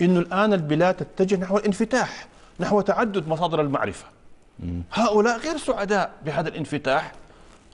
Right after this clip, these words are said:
Speaker 1: فيريدوا أن يضيقوا على الدولة و-، و-، ويضغطوا عليها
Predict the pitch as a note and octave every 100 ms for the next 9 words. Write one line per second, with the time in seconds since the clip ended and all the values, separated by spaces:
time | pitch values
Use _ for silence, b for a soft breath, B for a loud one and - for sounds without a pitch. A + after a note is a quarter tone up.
0 | - - G3+ G3 B3+ C4 B3 B3+ A3 G#3+
1 | G3 F3+ B3+ B3 - G3+ F3+ E3+ D3 E3
2 | D3 D3+ F#3 B B B2+ F#3 - F3 F3+
3 | E3+ F#3 A#3 A3+ G#3+ A3 G3 G3 D3+ G#2+
4 | C#3+